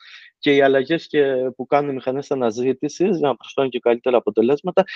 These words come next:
είναι συνεχόμενες. Οπότε, καταλαβαίνουμε ότι δεν είναι και το πιο εύκολο πράγμα.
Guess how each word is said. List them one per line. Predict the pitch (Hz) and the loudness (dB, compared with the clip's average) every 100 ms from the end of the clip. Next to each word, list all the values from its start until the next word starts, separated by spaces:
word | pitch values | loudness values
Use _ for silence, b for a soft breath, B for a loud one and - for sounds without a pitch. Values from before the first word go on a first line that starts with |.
| B | B
είναι | - 165 165 160 | -4 2 6 6
συνεχόμενες. | 143 139 135 - 147 127 107 104 101 - _ _ _ | 6 2 0 4 6 6 2 -2 -6 -12 _ _ _
Οπότε, | - 131 151 151 156 151 139 131 131 B B B B | -6 0 2 4 6 6 4 2 -2 B B B B
καταλαβαίνουμε | 135 127 127 131 151 151 | -2 2 2 2 0 -2
ότι | - 143 - | -4 -6 -6
δεν | 131 147 | -4 -4
είναι | 143 | -4
και | 127 | -4
το | 117 | -4
πιο | - 127 | -2 -2
εύκολο | 127 - 117 107 | -2 -2 -4 2
πράγμα. | 117 117 113 123 156 | 4 4 2 -4 -6